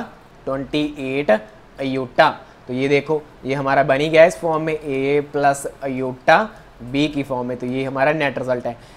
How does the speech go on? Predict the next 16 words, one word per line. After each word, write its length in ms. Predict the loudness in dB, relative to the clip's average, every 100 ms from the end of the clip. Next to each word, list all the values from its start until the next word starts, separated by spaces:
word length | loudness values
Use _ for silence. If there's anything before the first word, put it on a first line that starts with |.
| -10
यहाँ 240 | 0 2 6
पर 160 | 6
एक 200 | 6 4
बात 160 | 2 4
ध्यान 300 | 2 0 0
रख 160 | 0 2
लो 180 | 2 2 -10 -20 -8 0
कि 120 | 0
जो 200 | 0 -2
real 360 | -4 2 4 4
part 360 | 6 6 6
है 400 | 4 4 6 4 -2 -20 -4
वो 160 | -2
सिर्फ 360 | -2 0 0 6
और 140 | 4
सिर्फ 380 | 6 0 0 2